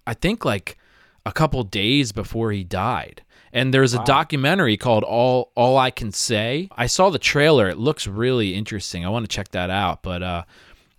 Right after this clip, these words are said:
Speaker 1: if anybody wants to do a deeper dive, All I Can Say
Speaker 2: I'm
Speaker 1: is a
Speaker 2: gonna check that
Speaker 1: documentary
Speaker 2: out.
Speaker 1: that, yeah, I think was mostly filmed by him, and it kinda shows their,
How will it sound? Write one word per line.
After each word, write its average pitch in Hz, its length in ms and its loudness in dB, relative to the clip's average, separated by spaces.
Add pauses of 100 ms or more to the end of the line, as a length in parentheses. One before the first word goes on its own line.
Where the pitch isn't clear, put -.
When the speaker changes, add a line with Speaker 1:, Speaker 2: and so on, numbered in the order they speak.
Speaker 1:
if 110 100 -10
anybody 107 320 0
wants 104 240 -2
to 101 60 -10
do 98 160 -2
a 92 60 -4
deeper 98 320 -6
dive, 92 600 -4
All 98 200 -6
I 98 80 -6
Can 92 180 -14
Say 92 560 -10 (480)
Speaker 2:
I'm 98 80 -4
Speaker 1:
is 98 80 -4
a 180 40 -4
Speaker 2:
gonna 185 40 -4
check - 40 -6
that 117 100 2
Speaker 1:
documentary 117 380 0
Speaker 2:
out. 113 60 2
Speaker 1:
that, 127 280 0
yeah, 143 160 2
I 120 80 -2
think 131 200 -2
was 107 280 -2 (260)
mostly 113 640 2
filmed 110 540 -2
by 101 260 2
him, 104 300 -4
and 92 100 -4
it - 160 -16
kinda 110 240 -2
shows 110 360 2
their, 98 280 -4